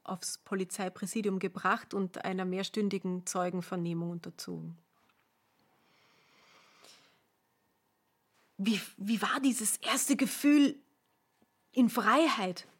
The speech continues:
wird der, der Millionärssohn in, in der Rückschau gefragt. „Ich, ich konnte die Situation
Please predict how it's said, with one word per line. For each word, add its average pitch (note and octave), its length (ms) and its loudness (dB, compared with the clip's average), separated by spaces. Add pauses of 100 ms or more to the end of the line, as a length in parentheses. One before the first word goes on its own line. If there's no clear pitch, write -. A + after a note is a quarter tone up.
(140)
wird A3 200 2
der, F#3+ 240 2 (560)
der G3 120 2
Millionärssohn G3+ 680 2
in, F#3+ 120 -2 (100)
in G#3 120 0
der G3+ 100 2
Rückschau A3 260 0
gefragt. - 640 -12 (1080)
„Ich, - 220 -16 (720)
ich G#3 160 -4
konnte A3 300 4
die G3+ 180 0
Situation G#3 720 2